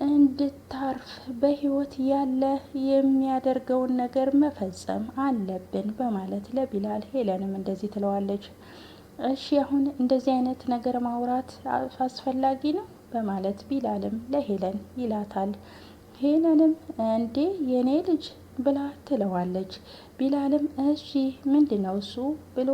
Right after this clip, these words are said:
ይጠይቃታል። ሄለንም «እ፣ እ፣ ቶሚ ከማረፉ በፊት ስላንተ ህይወት የሚነግረኝ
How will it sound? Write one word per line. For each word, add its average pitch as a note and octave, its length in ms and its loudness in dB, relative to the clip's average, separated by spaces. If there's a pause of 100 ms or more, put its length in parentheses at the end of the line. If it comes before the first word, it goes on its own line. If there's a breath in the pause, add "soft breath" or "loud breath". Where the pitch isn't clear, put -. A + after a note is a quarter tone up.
(180)
ይጠይቃታል። G3 920 -6 (640 loud breath)
ሄለንም D4 640 4 (200)
«እ፣ A#3+ 120 -4 (460)
እ፣ A3 100 -4 (500)
ቶሚ C#4+ 280 2 (200)
ከማረፉ F#3+ 640 -2 (220)
በፊት C4 480 -2
ስላንተ G3 520 -4
ህይወት G#3 400 -4 (500 loud breath)
የሚነግረኝ C4+ 800 6